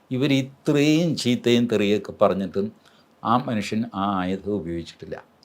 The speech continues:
ഉപയോഗിക്കാനും പോകുന്നില്ല. കാരണം ഉപയോഗിക്കരുത് കേട്ടോ, അത് ഒരു ശരിയായ സംഗതിയല്ല. But, ആ, ഇത് ജനങ്ങളുടെ മനസ്സിൽ, ആ, ഇപ്പോൾ വാജ്പേയി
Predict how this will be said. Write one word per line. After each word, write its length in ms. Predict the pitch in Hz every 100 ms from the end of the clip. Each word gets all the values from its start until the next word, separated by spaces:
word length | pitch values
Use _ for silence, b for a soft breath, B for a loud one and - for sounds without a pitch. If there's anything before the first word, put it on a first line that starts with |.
| -
ഉപയോഗിക്കാനും 500 | 127 165 175 180 170
പോകുന്നില്ല. 380 | 127 95 - 180
കാരണം 540 | 185 - 220 - b b b
ഉപയോഗിക്കരുത് 600 | 170 208 214 131 117 95
കേട്ടോ, 280 | 76 - - -
അത് 140 | 117 123
ഒരു 380 | - 127 147 127 - _
ശരിയായ 420 | - 175 156 143
സംഗതിയല്ല. 640 | 120 - 87 85 78 80 - _ b b b b b _ -
But, 300 | 190 190 -
ആ, 160 | 165 165
ഇത് 400 | 165 143 156 180
ജനങ്ങളുടെ 720 | 175 147 143 156 196 190 190
മനസ്സിൽ, 680 | 175 127 120 - - 95 - - _ _ _ _ _ _ -
ആ, 320 | 117 110 117 143
ഇപ്പോൾ 320 | 117 135 131 _ _ _ _ -
വാജ്പേയി 680 | 110 135 147 - 156 101